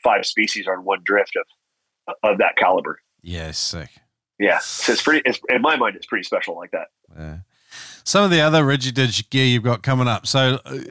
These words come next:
Speaker 2: are you using the, the Neptonic slip tip for your setup?
Speaker 1: Yes.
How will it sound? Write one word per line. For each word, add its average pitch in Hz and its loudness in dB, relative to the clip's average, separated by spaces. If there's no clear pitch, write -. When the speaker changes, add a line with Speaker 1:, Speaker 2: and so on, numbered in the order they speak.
Speaker 2:
are 151 2
you 175 4
using 151 2
the, 127 2
the 120 -2
Neptonic 135 0
slip - -2
tip - -4
for 120 0
your 120 0
setup? - -6
Speaker 1:
Yes. - -4